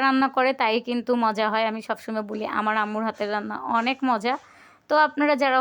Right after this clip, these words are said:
হচ্ছে একদম বেলার কষ্টে রুটি খেতে চান না, তারা কিন্তু একদম পারেন আমার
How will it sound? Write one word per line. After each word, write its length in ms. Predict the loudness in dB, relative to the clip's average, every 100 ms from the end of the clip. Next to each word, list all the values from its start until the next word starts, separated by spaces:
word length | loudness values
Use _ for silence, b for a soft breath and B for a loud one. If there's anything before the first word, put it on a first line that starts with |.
| 2
হচ্ছে 320 | 0 -2 0 2 2
একদম 220 | 0 -2 0
বেলার 260 | 0 0 0
কষ্টে 300 | -2 -4 -2 -2
রুটি 260 | -4 -8 -6
খেতে 200 | -4 -2
চান 120 | -2 -2
না, 60 | -2
তারা 160 | -2 -4 -4
কিন্তু 240 | -12 -6 -4
একদম 260 | -4 -2 -4 -4 -2
পারেন 240 | -2 -2 -4 -4
আমার 180 | -2